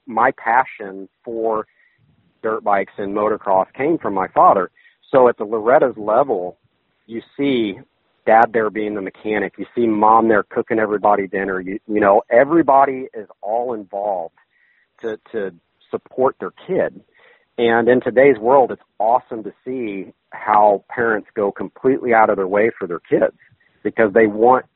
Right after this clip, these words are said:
to see their kids experience what they're experiencing, and they also wanna see 'em succeed. And, uh, it is. It's, it's just an absolute, um, you know, it, it humbles you. It really does humble you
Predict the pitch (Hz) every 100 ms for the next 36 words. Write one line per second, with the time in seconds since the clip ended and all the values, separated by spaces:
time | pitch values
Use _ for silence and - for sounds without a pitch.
0 | - 101 - 123 107 87 - 135 104 101
1 | 90 95 _ - 107 113 104 92 _ _
2 | _ _ _ _ - 110 110 107 101 -
3 | 113 110 107 - 104 110 117 117 117 110
4 | 104 - 113 101 - 95 _ 123 104 76
5 | _ _ - - - _ - 101 101 98
6 | 101 101 95 98 139 135 117 92 127 113
7 | - 120 - 127 - 110 107 117 123 -
8 | 117 110 110 107 _ _ _ _ - 104
9 | 95 85 82 82 _ _ _ _ _ _
10 | _ _ _ 104 90 87 104 _ _ _
11 | _ - 127 - 123 113 151 147 110 98
12 | 90 80 - 107 104 117 123 123 113 113
13 | - 110 98 90 80